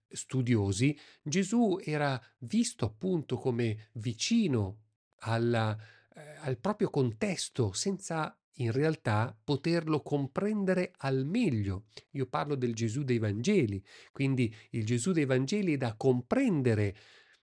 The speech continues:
nel contesto del giudaismo del suo tempo, del giudaismo del primo secolo, e questo questi studiosi hanno iniziato a fare, e questo di buono possiamo prendere anche noi. Poi come terzo punto possiamo prendere il valore della critica storica come stimolo alla fede,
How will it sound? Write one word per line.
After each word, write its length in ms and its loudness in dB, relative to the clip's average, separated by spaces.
nel 380 4
contesto 720 2
del 220 6
giudaismo 640 4
del 120 4
suo 220 2
tempo, 400 2
del 80 4
giudaismo 500 0
del 140 0
primo 240 -2
secolo, 400 2
e 80 2
questo 440 -2
questi 360 -4
studiosi 680 0
hanno 340 -2
iniziato 500 -2
a 40 -2
fare, 440 -4
e 140 -8
questo 340 -2
di 100 2
buono 460 -2
possiamo 640 4
prendere 720 4
anche 400 2
noi. 360 -2
Poi 200 6
come 280 4
terzo 360 0
punto 320 4
possiamo 360 2
prendere 380 4
il 60 2
valore 360 6
della 240 4
critica 460 -2
storica 600 0
come 220 2
stimolo 440 2
alla 140 4
fede, 580 0